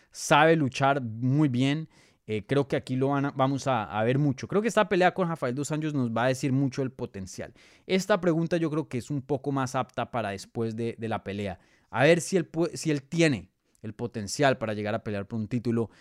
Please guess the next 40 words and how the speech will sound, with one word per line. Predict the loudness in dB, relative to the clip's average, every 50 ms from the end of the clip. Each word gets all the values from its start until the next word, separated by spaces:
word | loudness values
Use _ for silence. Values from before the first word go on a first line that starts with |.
| _ _ _
Eh, | -12 -10 -10 -4
creo | 0 0 0 2
que | 2 0
lo | 0 0
sabremos | 0 0 -2 -2 -2 -2 -2 -4 -4
después | -4 -6 -6 -8 -8 -8
de | -6 -6
la | -6 -6 -6
pelea | -8 -6 -6 -6 -6 -6
con, | _ -8 -8 -8 -8 -8 -12 -14 -20 _
con | -12 -10 -8
dos | -8 -4 -2 0
Anjos | 0 0 0 -2 -4 -4
o | -4 -4 -2
tendremos | 0 0 0 0 2 0 0 0 -2 -4 -4
unas | -4 -2 -2 -4 -4 -8 -14 _ _ _ _ _
mejores | -4 -4 -4 -2 -2 -2 -2 -2 -4 -6
pistas. | -8 -8 -8 -8 -8 -12 -18 -18 -10 _
Hoy | 0 0 0
día | 2 2 2 2 2
un | 2 0 -2 -4 -4 -6 -10 _ _ _
poco | -2 -2 -2 0 0 0 0
difícil | 0 0 -2 -4 -8 -8 -6 -8 -6 -2
de | -2 0 0
decir | -2 -2 -4 -4 -4 -4 -6 -12 _ _ _ _ _ _
porque | -8 -8 -6 -4 -2
no | 0 0
lo, | 2 2 0 0 0
no | 0 2 4
lo | 4
hemos | 4 2 2 0 0 0
visto, | -2 -2 -4 -4 -8 -8 -8 -8 -12 _ -10
eh, | -8 -6 -6 -6 -6 -8 -8
retarse, | -6 -2 -2 -2 0 2 2 4 4 2 0 -6 -10 -14 -16 _ _ _ _ _ _ _ _ -2
medirse | 0 0 2 4 2 2 0 -2 -4 -8 -8
con | -6 -6 -6 -6
el | -6 -4
top | -2 -2 -2 -2 -2 _
top, | -2 -2 -2 -4 _ _
pero | -6 -4 -4 -2 -2 -2 -2 -4 -4 -6